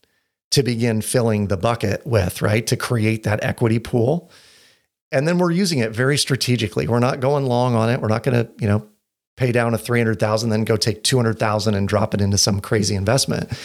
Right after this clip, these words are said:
Maybe we're doing it twenty-five or fifty grand at a time, but we're doing it once we have sufficient discretionary income that's actually paying that twenty-five down, you know, month over month over month. And, um,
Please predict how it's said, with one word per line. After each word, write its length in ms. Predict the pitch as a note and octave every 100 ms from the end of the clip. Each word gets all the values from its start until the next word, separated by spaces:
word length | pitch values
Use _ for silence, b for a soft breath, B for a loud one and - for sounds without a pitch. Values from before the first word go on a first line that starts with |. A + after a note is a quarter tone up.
| B B B -
Maybe 260 | A2+ C3+ D#3
we're 140 | E3
doing 200 | D3 D#3
it 140 | D3+
twenty-five 500 | - B2+ C3+ C3+ C3 B2
or 40 |
fifty 300 | A2 C3 -
grand 240 | G#2+ A2+ A2+
at 60 |
a 80 | G2
time, 600 | F#2+ - E3 G2+ F#2+ G2+ B B B B B _
but 140 | C#3+ C3+
we're 120 | B2+
doing 260 | A2 D#3+ D3+
it 140 | A#2
once 260 | A2 A2+ -
we 80 | A#2+
have 240 | G#2 G#2 - _ _ _
sufficient 880 | - - - C#3+ - A2 - - -
discretionary 640 | A2+ - B2+ - A2 G2+
income 360 | A#2+ C3+ G#2+ F#2+
that's 260 | F#2 - -
actually 360 | D3 F3 B2
paying 320 | G2+ G#2+ G#2+ G2+
that 220 | G2 -
twenty-five 500 | - G2+ F#2 F#2 F2
down, 480 | A2 C3+ A2+ G2 F2 b b b b b b _
you 60 | A2+
know, 60 |
month 260 | G#2+ G#2+ -
over 160 | G#2 G2
month 240 | G2 F#2+
over 160 | G2 F#2+
month. 400 | F#2+ F#2+ - - b b b b b b _ -
And, 540 | B2 A2+ G#2+ G#2 - - _ _ _
um, 540 | C3+ A2+ G2+ G2+ G#2